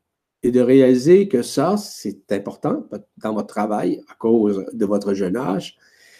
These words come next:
mais surtout de continuer à ça, mais surtout de, de vous faire confiance.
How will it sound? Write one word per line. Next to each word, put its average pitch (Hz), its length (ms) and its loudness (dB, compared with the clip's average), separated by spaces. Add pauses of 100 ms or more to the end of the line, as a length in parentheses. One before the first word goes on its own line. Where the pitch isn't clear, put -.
(160)
mais 120 120 6
surtout 120 380 4
de 101 120 2
continuer 196 720 4
à 170 80 0
ça, 185 260 -4 (480)
mais 117 300 4
surtout 185 500 4
de, 120 380 2 (320)
de 127 140 2
vous 131 140 2
faire 143 220 -4
confiance. - 720 -14